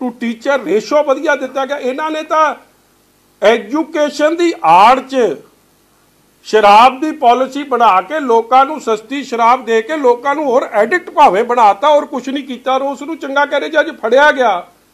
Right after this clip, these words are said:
ਜੇ proof ਆ ਗਿਆ, ਕੋਈ ਇੱਕ ਸੌ ਚੌਂਹਠ ਦੇ ਬਿਆਨ ਹੋ ਗਏ, ਤੇ is there a special ਕਾਨੂੰਨ?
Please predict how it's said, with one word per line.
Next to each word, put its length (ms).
ਜੇ 140
proof 460
ਆ 180
ਗਿਆ, 180
ਕੋਈ 200
ਇੱਕ 80
ਸੌ 200
ਚੌਂਹਠ 320
ਦੇ 140
ਬਿਆਨ 360
ਹੋ 100
ਗਏ, 140
ਤੇ 120
is 200
there 260
a 60
special 540
ਕਾਨੂੰਨ? 420